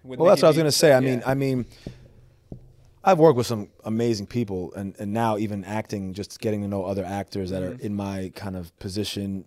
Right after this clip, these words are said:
Speaker 2: uh, whether they're, you know, new faces on the scene or, or some, some actors that you may not have heard of, but are just been in the game a long time that
Speaker 1: Right.
Speaker 2: I've been able to learn from. I mean, I, I'm just, I've,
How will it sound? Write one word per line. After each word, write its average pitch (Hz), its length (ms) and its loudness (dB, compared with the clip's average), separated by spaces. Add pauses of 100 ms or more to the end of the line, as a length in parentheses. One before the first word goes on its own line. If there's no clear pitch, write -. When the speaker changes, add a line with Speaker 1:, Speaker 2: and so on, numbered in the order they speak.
Speaker 2:
uh, 90 180 -14
whether 92 220 -10
they're, 90 300 -10 (440)
you 90 140 -12
know, 87 160 -12
new 98 240 -8
faces 92 360 -8
on 90 100 -8
the 87 80 -10
scene 104 400 -6
or, 90 160 -8
or 90 260 -12
some, 90 320 -12
some 92 180 -12
actors 92 440 -10
that 90 320 -10
you 107 100 -8
may 98 100 -6
not 90 140 -8
have 82 120 -14
heard 110 200 -2
of, 95 160 -2
but 92 240 -8 (220)
are 92 160 -10
just 87 360 -12
been 101 120 -8
in 92 60 -8
the 87 60 -10
game 98 160 -6
a 92 60 -6
long 92 240 -8
time 101 200 -8
that 101 100 -2
Speaker 1:
Right. 90 80 -6
Speaker 2:
I've 87 80 -8
been 92 160 -6
able 92 200 -8
to - 120 -16
learn 95 240 -8
from. 110 260 -4
I 98 40 -6
mean, 98 220 -6 (340)
I, 95 220 -6
I'm 101 80 -6
just, 101 260 -8
I've, 98 280 -6